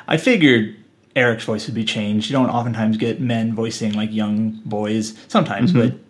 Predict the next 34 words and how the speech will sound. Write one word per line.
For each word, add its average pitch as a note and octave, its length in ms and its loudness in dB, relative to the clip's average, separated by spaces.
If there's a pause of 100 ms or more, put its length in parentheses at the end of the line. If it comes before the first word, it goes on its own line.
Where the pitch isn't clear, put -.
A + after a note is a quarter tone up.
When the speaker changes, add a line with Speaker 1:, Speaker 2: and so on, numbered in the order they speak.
Speaker 1:
you E3 160 2
know, A2+ 240 2
usually C3+ 300 4
you A2+ 100 0
get A#2 120 2
women A#2 240 0
to A2 60 -2
voice A2 240 -4
those A2+ 180 -2
roles. A#2 380 -2 (460)
Um, A2 540 4
Mia, D#3+ 240 8
I C3+ 80 6
wasn't B2 240 2
sure B2 140 2
about, A2+ 260 0
you A2+ 60 -2
know, G#2+ 140 -2
being G#2+ 420 -4
female. G#2 460 -10 (380)
But C#3+ 120 6
they C#3+ 160 8
actually D#3+ 240 4
changed C3+ 300 0
both B2+ 160 2
the B2 80 -4
voice A2 240 -2
actors G#2+ 280 -6
for - 80 -10
both A2 220 -2
Eric A2+ 300 -4
and G#2+ 120 0
Mia A2 480 2 (160)
with, D#3+ 460 4